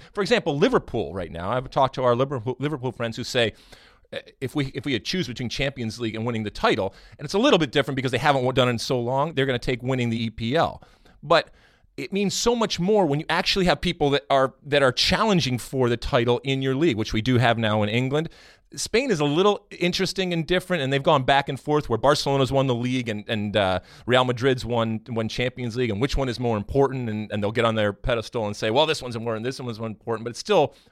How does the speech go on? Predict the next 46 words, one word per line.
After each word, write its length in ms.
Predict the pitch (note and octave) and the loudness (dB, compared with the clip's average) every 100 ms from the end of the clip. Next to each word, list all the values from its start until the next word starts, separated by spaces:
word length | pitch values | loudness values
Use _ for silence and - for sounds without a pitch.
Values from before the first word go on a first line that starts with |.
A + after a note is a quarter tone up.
| _ | _
basically 440 | - D#3+ C#3+ B2+ A#2+ | -4 -4 -4 -4 0
those 240 | B2+ B2+ | 2 0
two 160 | - A#2 | -4 -6
just, 320 | A#2 G#2 - | -6 -8 -4
uh, 160 | G#2+ G2+ - - - | -4 -4 -12 -20 -8
just 220 | B2 G#2+ | -6 -4
going 320 | A2+ B2 A#2+ | 0 0 2
at 120 | C#3+ A2+ | 0 0
it. 120 | G2 | 2
But 220 | A#2+ - - - _ - | 2 2 -4 -20 _ -12
it, 340 | - E3 E3+ | -2 0 2
it, 300 | F3 D3+ - - - _ | 2 0 -2 -20 -20 _
this 220 | - D3+ - | -2 0 0
Super 560 | - - C4 - F3+ | 0 2 2 4 4
League 480 | C3 A#2+ G#2+ G#2 B2 - | 4 2 0 -2 -10 -8
in 120 | B2 | -6
the 80 | A2+ | -6
future, 420 | B2+ B2 A2+ G2+ | -6 -6 -4 -8
quote 280 | - - C3+ | -4 0 0
unquote 240 | - B2 | 0 -4
Super 280 | - D#3+ C3 | -2 -2 0
League 200 | A#2+ A#2 | 0 0
or 160 | A#2+ | -2
anything 300 | A2 A2 A2 | -2 -4 -8
like 240 | G2+ F#2+ - | -8 -8 -4
that, 240 | G2 F#2+ - _ _ _ - | -4 -4 -8 _ _ _ -12
they're 160 | D3 G#3 | 0 2
almost 280 | C4+ F#3 C3+ | 4 2 -2
living 420 | C3 F#3 E3+ D3 | 4 4 4 0
and 160 | B2 | -2
playing 320 | - E3+ E3 C3 | -4 -2 0 0
within 280 | A#2+ B2+ | 0 -2
that 140 | B2 A#2 | -2 -4
Super 360 | - D3 - | -2 -4 -2
League. 240 | G#2 D#2+ - | -6 -8 -4
And 280 | C3 B2+ C3 - | -2 -2 -6 -10
the 80 | B2 | -8
Champions 560 | - G#3+ A3+ F#3+ C3 | -2 -2 0 -2 -2
League 120 | D3 | -4
games 320 | C3+ B2+ B2 - | -4 -4 -4 -2
are 100 | C#3+ | -2
simply 460 | C3+ - G3 G3 D3+ | -2 -2 -4 -2 -4
the 160 | C3 | 0
actual 420 | C3+ C3+ - C3+ A#2+ | 0 0 -2 -2 0
real 280 | E3+ G#3 | 4 4
games, 440 | D3+ A#2 G#2 G#2 | 4 0 -2 -2